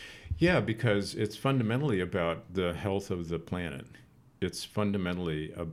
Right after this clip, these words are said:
you know, the matter of fact, the, the, the, the guy who actually invented the process of, of, uh, converting C O two to graphene, he did so, um, he said at the very beginning, years ago, because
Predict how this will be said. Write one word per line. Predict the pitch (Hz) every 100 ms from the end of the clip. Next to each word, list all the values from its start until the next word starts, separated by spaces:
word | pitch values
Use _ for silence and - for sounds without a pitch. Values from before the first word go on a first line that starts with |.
| - 98
you | 92
know, | 82
the | 87 78 - - -
matter | 107 113
of | 98
fact, | 101 90 -
the, | 92 85 82 -
the, | 92 - -
the, | 85 87 85 -
the | 87
guy | 104 120 87
who | 85 92
actually | 90 - 101 82
invented | 82 92 95 95
the | -
process | 92 87 90 80 78 -
of, | 80 78 78 - -
of, | 80 78 76
uh, | 80 76 76 - - -
converting | - 90 90 87 85
C | - 90
O | 85
two | 82 87
to | 82 76
graphene, | 80 80 98 98 80 80 - - - -
he | - 107
did | 98 165 165
so, | 107 87 85 85 - - - - _ _ _ -
um, | 90 82 82 80 80
he | - 123 160
said | - 87 82
at | 92
the | 90
very | 87 104
beginning, | 101 104 107 85
years | 82 95 120 117
ago, | 120 123 90
because | 78 90 - - 131 85 87 -